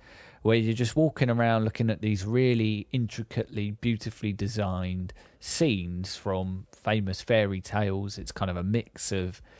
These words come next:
stationary models, really great animatronics, visual effects, music and sound, and some live performers as well.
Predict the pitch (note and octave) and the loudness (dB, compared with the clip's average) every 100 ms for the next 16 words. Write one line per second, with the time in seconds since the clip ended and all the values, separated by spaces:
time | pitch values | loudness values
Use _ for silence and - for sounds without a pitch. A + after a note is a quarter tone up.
0 | _ - - - G#2+ - A#2+ A2 G#2 G2+ | _ -10 -4 0 0 0 -2 0 0 0
1 | G2+ G2 G2+ G2 F#2+ G2 G#2 G#2 - G#2 | 0 0 0 -2 -2 2 2 2 0 0
2 | G2 - G2+ F#2+ F2+ - A2+ G#2 G2+ - | 0 -2 -4 -2 -4 -2 0 0 -2 -6
3 | G#2+ - G2+ A2 - A2 G2 - G#2 G2+ | -12 -8 -2 -2 0 -2 -2 -2 -2 -2
4 | _ - - - - - - - - - | _ -14 -10 -10 -12 -18 -20 -20 -18 2
5 | A2+ A#2 A2 G2+ G#2+ F#2+ - G2 - G#2+ | 6 8 6 6 4 2 0 -2 0 0
6 | G#2 G2+ G2 G2 F#2+ - - A2+ G#2+ G2 | 2 2 0 -2 -6 -6 0 2 2 4
7 | G#2+ G#2+ G#2 - - A2 G#2+ G#2 A2 G#2 | 2 2 -2 -8 -4 -2 0 -2 -2 -4
8 | G2 G#2+ G2+ G2+ G2+ | -4 -2 -2 -2 -4